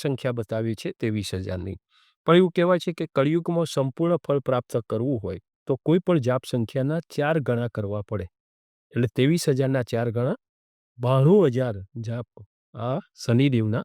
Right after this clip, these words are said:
કરવા જોઈએ. આ બીજ મંત્ર ના ફાવે તો ઓમ શમ શનિશ્ચરાય પણ તમે કરી શકો. હનુમાનજીની ભક્તિથી આ બધું તમને સારું જોવાય છે. બીજું, આ શનિદેવ વક્રી જે બન્યા છે, તેનાથી તમારે રાહત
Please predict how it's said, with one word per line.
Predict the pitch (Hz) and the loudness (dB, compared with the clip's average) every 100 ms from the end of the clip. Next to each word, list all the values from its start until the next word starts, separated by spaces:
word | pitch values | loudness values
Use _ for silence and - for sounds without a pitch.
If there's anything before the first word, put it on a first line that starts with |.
| - | -6
કરવા | 101 98 95 | -6 -4 -4
જોઈએ. | 95 104 95 98 _ _ _ _ | -6 -6 -6 -8 _ _ _ _
આ | 104 135 135 | 2 2 2
બીજ | 117 123 143 | 2 0 2
મંત્ર | 143 139 143 | 2 2 2
ના | 131 127 | 0 0
ફાવે | 131 127 120 | 0 0 0
તો | 135 139 - | -2 -4 -2
ઓમ | 110 139 | 0 0
શમ | 131 131 131 | 0 0 0
શનિશ્ચરાય | - 117 117 - 117 113 113 | 0 -2 -2 -4 -4 -2 -2
પણ | 127 135 - - | -2 -6 -6 -4
તમે | 107 117 - _ - | 0 0 -2 _ -6
કરી | 95 87 | -6 -6
શકો. | - - - - _ _ _ - | -10 -10 -10 -10 _ _ _ 2
હનુમાનજીની | 135 139 156 143 143 | 4 6 4 4 2
ભક્તિથી | 117 113 - 123 - 117 - _ - | 0 -4 -4 -6 -2 -4 -6 _ -8
આ | 113 | -4
બધું | 107 107 107 | -2 -2 -2
તમને | 104 104 | -2 -2
સારું | 117 - 95 - 220 - 104 | -4 -6 -4 -4 -6 -8 -4
જોવાય | 104 104 92 | -2 -2 -4
છે. | 92 - - _ _ - | -8 -14 -18 _ _ 0
બીજું, | 143 165 196 - _ - | 2 4 2 -2 _ -2
આ | |
શનિદેવ | 160 - 147 160 160 165 175 | 0 2 2 4 2 2 -2
વક્રી | 113 117 - 165 156 | -4 -4 -2 0 0
જે | 131 139 | 0 -2
બન્યા | 120 120 139 | 0 -2 -2
છે, | 127 - - _ _ - | -4 -10 -14 _ _ -4
તેનાથી | 123 147 135 156 160 | 0 2 2 0 0
તમારે | 123 120 135 139 147 - _ - | -2 0 2 0 -2 -6 _ -4
રાહત | 113 139 | -2 0